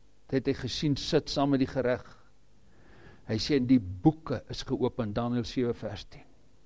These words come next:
En Johannes sien dit verder, hy sê, "En die dode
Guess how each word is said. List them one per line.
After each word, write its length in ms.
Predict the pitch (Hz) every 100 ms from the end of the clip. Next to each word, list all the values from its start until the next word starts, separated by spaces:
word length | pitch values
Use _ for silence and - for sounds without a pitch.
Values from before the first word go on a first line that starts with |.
| - - - - - - - - - -
En 100 | 127
Johannes 420 | 127 123 175 175
sien 180 | - 165
dit 180 | 156 -
verder, 380 | - 143 117 120
hy 100 | 120
sê, 160 | 110 123
"En 100 | 113
die 160 | 117 92 90
dode 380 | 143 165 160